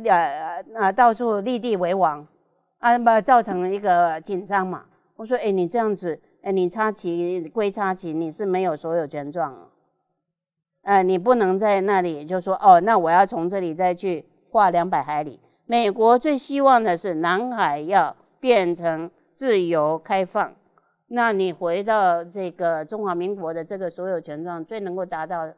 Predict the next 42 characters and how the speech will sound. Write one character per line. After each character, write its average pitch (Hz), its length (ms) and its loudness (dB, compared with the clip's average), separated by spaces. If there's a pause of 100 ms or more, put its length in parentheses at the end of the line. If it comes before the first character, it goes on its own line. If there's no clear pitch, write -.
(380)
自 208 120 -16
由 180 120 -6
开 175 220 -8
放。 170 180 -16 (1120)
然 190 280 -4
后 220 200 4
呢， 185 280 -4 (400)
那 254 160 -4
既 294 140 -6
然 233 200 4
是 240 160 -6
自 247 140 -8
由 220 140 -2
开 226 180 -2
放 226 220 -4
之 208 100 -10
后， 202 260 -4 (240)
哎， 226 120 -6
你 190 180 -4
这 240 140 -4
些 233 180 -2
周 226 340 2
边 220 300 -2
国 170 220 -6
家， 180 180 -4
你 180 140 -6
当 208 200 -6
然 185 200 -2
可 196 120 -2
以 190 140 -2
从 196 240 -4
你 196 140 -2
的 170 120 0
海 160 200 -4
岸 180 260 -4
线 175 220 -4
去 185 160 -12
拉 175 440 -6 (440)
两 180 280 0
百 175 220 0
海 156 280 -8
里 139 260 -16